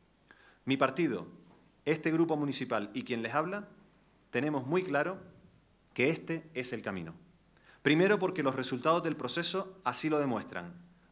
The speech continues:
Hoy se puede hablar, debatir y discrepar sobre política municipal en Valsequillo sin ningún tipo de acritud,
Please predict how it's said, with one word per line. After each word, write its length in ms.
Hoy 140
se 160
puede 240
hablar, 380
debatir 560
y 60
discrepar 600
sobre 260
política 420
municipal 440
en 80
Valsequillo 540
sin 240
ningún 340
tipo 240
de 100
acritud, 500